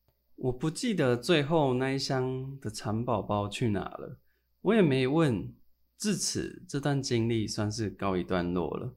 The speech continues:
在之后的成长过程中，我也习惯没有养宠物的生活，也对于养宠物没有太多的期待。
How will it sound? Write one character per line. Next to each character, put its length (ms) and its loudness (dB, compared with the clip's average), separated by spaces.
在 280 6
之 240 4
后 180 6
的 140 4
成 240 2
长 240 4
过 180 0
程 240 0
中， 460 0
我 140 4
也 220 6
习 280 -2
惯 240 2
没 140 2
有 140 2
养 240 2
宠 280 0
物 80 2
的 80 0
生 360 -2
活， 340 -6
也 160 0
对 240 6
于 140 4
养 200 2
宠 240 2
物 160 4
没 140 2
有 100 2
太 280 -2
多 160 -2
的 100 -2
期 240 -2
待。 460 -4